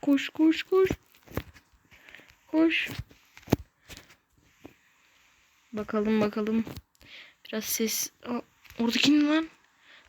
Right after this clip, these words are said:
Dur, dur, orada bir şey var, dur. Ne o? Giderken şu rainbow'dan açalım.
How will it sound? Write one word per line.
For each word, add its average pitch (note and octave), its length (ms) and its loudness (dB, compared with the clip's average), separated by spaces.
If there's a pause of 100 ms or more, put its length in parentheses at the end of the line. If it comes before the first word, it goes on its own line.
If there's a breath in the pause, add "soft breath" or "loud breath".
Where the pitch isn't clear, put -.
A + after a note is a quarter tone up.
Dur, B3+ 100 -8
dur, C#4 100 4
orada C#4+ 240 8
bir C4 60 2
şey C#4+ 200 6
var, C4 120 4
dur. B3 260 -4 (1300)
Ne B3+ 160 8
o? D#4 280 4 (3750 soft breath)
Giderken G#3+ 360 -2
şu G#3+ 240 2
rainbow'dan G#3+ 520 2
açalım. G#3+ 440 -2